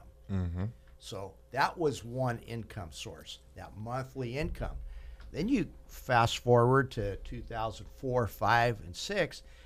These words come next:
Speaker 2: Now that ninety-five thousand dollar home was probably worth one ninety-five.
Speaker 1: Mm-hmm.
Speaker 2: So, uh, you're making money that way too. So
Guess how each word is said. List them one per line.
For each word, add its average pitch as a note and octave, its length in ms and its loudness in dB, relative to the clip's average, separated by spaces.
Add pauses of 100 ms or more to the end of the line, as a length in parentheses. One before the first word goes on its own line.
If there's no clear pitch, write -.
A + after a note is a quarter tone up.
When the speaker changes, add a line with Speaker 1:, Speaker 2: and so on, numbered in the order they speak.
(220)
Speaker 2:
Now E3+ 260 4
that A2+ 220 4
ninety-five A#2 680 2
thousand A2 500 2
dollar A2 320 2
home C3+ 560 2 (140)
was - 140 -12
probably C#3+ 360 2
worth D#3+ 320 -4
one G#3+ 280 0
ninety-five. - 840 -6
Speaker 1:
Mm-hmm. F2+ 420 0 (120)
Speaker 2:
So, G#2 380 -4 (1120)
uh, G2+ 240 -10 (380)
you're C#3+ 160 0
making D3 420 4
money C3 320 4 (120)
that A#2 280 0
way G2+ 240 -6
too. G#2+ 240 -4
So A2 300 -4